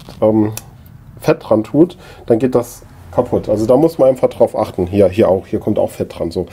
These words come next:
ohne Fett geht der auch kaputt. So, das sind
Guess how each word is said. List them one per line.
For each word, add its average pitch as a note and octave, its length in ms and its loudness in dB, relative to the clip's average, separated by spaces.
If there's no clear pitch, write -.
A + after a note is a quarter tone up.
ohne G#2+ 200 4
Fett - 180 -4
geht - 160 0
der F#2+ 100 2
auch - 120 -2
kaputt. - 360 -12
So, D#3 260 2
das F3 280 0
sind G3 500 0